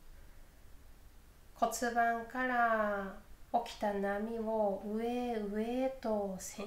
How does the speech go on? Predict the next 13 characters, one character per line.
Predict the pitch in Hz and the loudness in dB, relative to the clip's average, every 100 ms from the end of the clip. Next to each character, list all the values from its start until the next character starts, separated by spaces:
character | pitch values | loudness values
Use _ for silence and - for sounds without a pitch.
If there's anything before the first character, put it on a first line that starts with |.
| - | -8
細 | - - 262 262 262 | -10 2 4 6 4
に | 254 262 262 - | 2 0 -2 -2
伝 | 220 214 | 2 2
え | |
て | 208 202 | 0 -10
い | |
く。 | - - - - - - - - - - - - - - - - - - - - - - - - - - - - - - - - - - - - - - - - - - - - - - - - - | -12 -16 -18 -20 -20 -16 -16 -16 -18 -18 -18 -18 -18 -16 -16 -16 -16 -16 -18 -20 -18 -18 -16 -16 -18 -20 -20 -20 -20 -20 -20 -20 -20 -20 -20 -16 -16 -16 -18 -18 -18 -18 -18 -18 -18 -16 -16 -16 -12
吸 | - - 240 | -8 4 4
う | |
息、 | 226 226 220 | 4 0 2
ま | 214 | 4
た | 214 240 233 - | 4 2 2 -8
骨 | - | -10